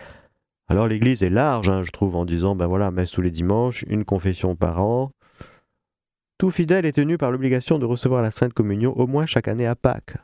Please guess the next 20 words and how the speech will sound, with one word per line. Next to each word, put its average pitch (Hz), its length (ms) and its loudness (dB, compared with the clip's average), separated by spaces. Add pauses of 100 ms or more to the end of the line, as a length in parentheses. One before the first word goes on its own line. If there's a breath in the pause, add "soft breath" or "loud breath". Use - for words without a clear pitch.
Ah 123 280 -2
ben 120 80 -4
voilà, 107 220 -2 (340)
les 127 180 0
anciens 127 360 -2
se 123 100 -4
disent, 123 240 -2
ben 113 160 0
tiens, 143 200 -2
il 143 60 -2
y 120 40 0
a 110 40 2
des, 107 160 -2
comme 110 280 -4
des, 104 260 0 (880 loud breath)
des 101 160 2
retours 123 480 0
de, 110 220 2
d'ancienneté 127 640 0
là. 156 220 -2